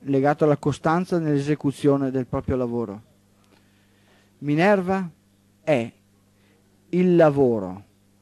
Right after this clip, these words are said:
trasformazione della materia in prodotti atti a soddisfare i bisogni umani, come fonte di conoscenza. Minerva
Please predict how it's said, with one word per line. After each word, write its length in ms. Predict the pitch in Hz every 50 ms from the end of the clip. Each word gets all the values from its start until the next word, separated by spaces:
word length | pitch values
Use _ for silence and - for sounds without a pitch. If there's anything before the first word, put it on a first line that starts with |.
| _ _ _ _ _
trasformazione 960 | - 139 131 123 - 139 135 135 127 123 - - 147 151 156 165 165 156 143
della 260 | 131 131 131 131 131 127
materia 640 | 127 120 120 - 151 151 165 185 208 208 202 180 175 180 _ _ _ -
in 220 | - 135 135 117
prodotti 720 | - - 123 123 117 135 165 190 190 _ _ - - 190 196 - _ _ _ _
atti 400 | - 143 165 185 - _ - 151
a 40 | 147
soddisfare 920 | - - 156 135 131 127 120 117 - - - 147 156 175 185 196 202 240 233 _ _ -
i 100 | - 151
bisogni 460 | 147 139 139 131 151 156 165 170 160
umani, 580 | 156 147 127 113 95 67 62 73 107 113 110 _ _ _ _ _ _ _ _ _ _
come 340 | - - 180 185 180 170 147
fonte 580 | 131 - 185 196 214 214 202 - - 208 190 - _ _
di 300 | - 131 147 185 180 -
conoscenza. 880 | - - 180 170 165 160 - - - 120 110 95 90 - - 98 98 98 _ _ _ - - _ _ _ _ _ _ _ _ _ _ _ -
Minerva 760 | - 131 143 147 147 151 165 185 190 175 165 170 160 151 151